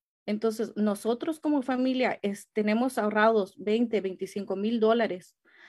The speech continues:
para u-, una emergencia de ese grado. No, entonces todos créanme que son importantes, tanto son importantes los hijos como también mamá y como también papá.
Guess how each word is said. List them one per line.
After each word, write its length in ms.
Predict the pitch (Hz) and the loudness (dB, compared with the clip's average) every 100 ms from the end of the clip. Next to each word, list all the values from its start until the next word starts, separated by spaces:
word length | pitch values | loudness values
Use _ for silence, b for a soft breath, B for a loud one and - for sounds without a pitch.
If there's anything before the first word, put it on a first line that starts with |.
| b _ | b _
para 360 | 196 202 190 - | 2 4 4 2
u-, 160 | - - | -4 -4
una 280 | 208 226 240 | 0 2 4
emergencia 640 | 247 247 - 208 214 226 | 2 0 0 0 0 -2
de 120 | 202 | -2
ese 200 | 190 - | -4 -4
grado. 380 | 202 180 247 320 _ _ _ _ _ _ | -4 -2 -4 -8 _ _ _ _ _ _
No, 500 | 220 240 349 277 - | -2 0 0 -2 -6
entonces 600 | - 208 247 233 269 - _ - _ _ - - | -6 -2 -2 0 -2 -4 _ -20 _ _ -8 0
todos 340 | 277 403 - | 2 2 -2
créanme 380 | - 277 285 285 | -2 2 2 0
que 80 | 233 | -2
son 200 | 247 269 | 0 0
importantes, 680 | 262 208 208 220 254 233 220 | 0 -4 -2 -2 0 -2 -2
tanto 520 | 202 202 208 196 196 b b b b | -6 -4 -4 -4 -6 b b b b
son 180 | - 269 | 2 4
importantes 540 | 285 277 247 247 254 | 4 2 0 0 0
los 260 | 226 208 - | 2 2 0
hijos 440 | 311 339 359 - | -4 0 -2 -4
como 320 | - 233 214 | 2 2 4
también 360 | 208 202 214 240 | 0 0 2 2
mamá 440 | 220 202 220 302 - _ _ | 2 2 0 -2 -8 _ _
y 100 | 214 | -4
como 260 | 220 208 196 | 0 0 -2
también 360 | 196 202 208 | -4 -2 -2
papá. 400 | 190 - - - | -2 -6 -12 -12